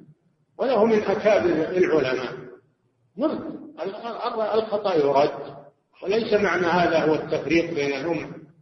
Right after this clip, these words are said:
هذا للجمع بين الأمة، لأن الأمة ما تجتمع إلا على منهج صحيح. أما إذا كان المنهج مرقع وأخطأ، الأمة ما تجتمع، ما تجتمع. الله جل وعلا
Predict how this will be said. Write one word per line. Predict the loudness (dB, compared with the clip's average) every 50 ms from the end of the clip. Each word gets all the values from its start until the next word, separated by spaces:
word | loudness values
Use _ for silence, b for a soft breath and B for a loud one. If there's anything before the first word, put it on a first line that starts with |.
| _ _ _ _ -6
هذا | -2 0 2 4 4 4
للجمع | 4 4 2 2 2 2 2 2 2 0 0
بين | 2 2 2
الأمة، | 2 2 2 2 2 0 0 -2 -4
لأن | -4 -4 -2 0 2
الأمة | 2 2 2 2 2 2 2
ما | 2 0 2
تجتمع | 2 2 2 2 2 -2 -4 -4 -4 -4 -2
إلا | 0 2 2 4
على | 4 2 2 2 0 0 -2 -2
منهج | 0 0 -2 -2 -2 -4 -6 -4
صحيح. | -4 -4 -2 -2 -2 -4 -6 -12 -18 -20 _ _ _ _ _ _ _ _ _ _ _ _ _ _ _ _ -12 -10
أما | -6 -4 -2 0
إذا | 2 4 4 4
كان | 4 4 4 4 4 2
المنهج | 2 2 2 2 2 2 0 0 0 0
مرقع | 0 2 2 2 2 2 2 2 2 2 2 -2 -6 -10 -12 -14 -16 -18 -20 -18 _
وأخطأ، | -12 -6 -4 -4 -4 -4 -6 -4 -2 -2 0 -2 -4 -6 -8 -10 -10 -10
الأمة | -8 -8 -6 -4 -4 -4 -2
ما | -2 -2 -2
تجتمع، | -2 -4 -6 -6 -8 -10 -12 -14 -14 -18 -20 _ _ _ _ _ _ _ _ _ _ _ _ _ _ _ _ _ _ _ _ _ _ _ _ _ _ _ _ _ _ _ _ _ _ _ _ _ _ _ _ _ _ _ _ -6
ما | -2 -2 2 4
تجتمع. | 4 4 4 2 0 -2 -4 -6 -8 -10 -12 -14 -16 -18 -20 -20 -20 _ _ _ _ _ _ _ _ _ _ _ _ _ -12
الله | -6 -2 -2 0 2
جل | 2 4 4 4 4
وعلا | 4 4 4 4 4 4 4 2 2 0 -2 -6 -10 -12